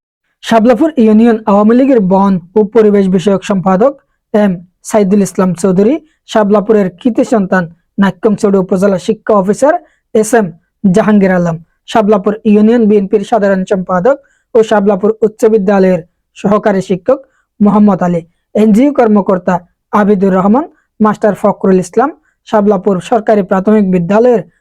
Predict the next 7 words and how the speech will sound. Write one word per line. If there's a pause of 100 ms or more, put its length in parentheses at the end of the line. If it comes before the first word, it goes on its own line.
(180)
সহকারী
শিক্ষক (380)
শাহাবুদ্দিন, (580)
হামিদুল
ইসলাম, (300)
শাপলাপুর (180)
ইউনিয়ন